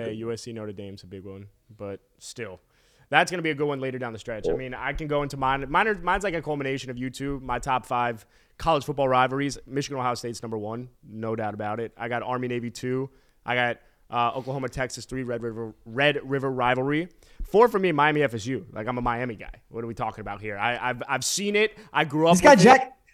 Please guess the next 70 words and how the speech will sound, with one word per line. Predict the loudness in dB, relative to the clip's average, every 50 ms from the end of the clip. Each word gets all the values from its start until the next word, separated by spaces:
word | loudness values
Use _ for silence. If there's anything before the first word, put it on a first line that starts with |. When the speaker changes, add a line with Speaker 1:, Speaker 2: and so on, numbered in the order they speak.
| _ 6
Speaker 3:
this, | 6 6 6 4 -4 -16 -20 _ _ _ _ _ _ _ _ _ _ _ _ 4
thank | 6 6 8 8
you. | 8 8
This | 8 10
guy | 10 10 10
Jack | 10 10 10 10 8
is | 8
not | 8 8 8
giving | 8 8 8 8
credit | 8 10 10 10 10 8
to | 8
that | 8 8 10
rivalry. | 10 10 10 8 6 6
Bro, | 10 10
Speaker 2:
I | 10 10
Speaker 3:
that's, | 8 6
Speaker 2:
grew | 2 2
Speaker 3:
that's | 0 0 0 2
so | 4 4 6
much | 6 4 2 0 -2
fun. | -4 0 6 8
Speaker 2:
I | 8 8
grew | 8 6 4 4 6 6
up, | 6 4 2 -2 -10 -8 -4 0
like, | 4 4 4 4 2 0
institutional | -2 -2 0 -2 -6 -8 -6 -6 -6 -4 -4 -4 -4 -4
hate | -2 0 0 0 0 0 -2
for | -2 0 0
F | 0 0 0
S | -2 -2 -2
U, | -4 -4 -4 -2
and | 0 2
I | 2 2
didn't | 2 2
even | 0 0 0 2
go, | 6 6 8 8 6 4 4
and | 4
I | 4 4
didn't | 4
even | 2 2 4
go | 4
to | 4
Miami, | 4 4 2 4 2 2 0 0 -2
but, | -2 -2 0
like, | 0 0 0
my, | 2 2 2 4
my | 4 2 0
family | 2 2 2 2 2 2 2
went | 2 0 0
to | 0 -2
Miami | -2 0 0 -2
and | -2
everything, | -4 -4 -6 -6 -4
so | -2 0
I | 2 2
got | 2 2
Miami, | 2 2 2 2 0
F | -2
S | -2 -4 -4
U | -2
at | -4 -2
four, | -4 -2 0 0 0 0 -2 -6 -16 -10 -4
and | -2 2
then | 2
I | 4 4
got | 2 2
the | 2 0 0
Iron | 0 0 -2 -4
Bowl | -8 -8
five. | -6 -4 -4 -4 -4 -6 -10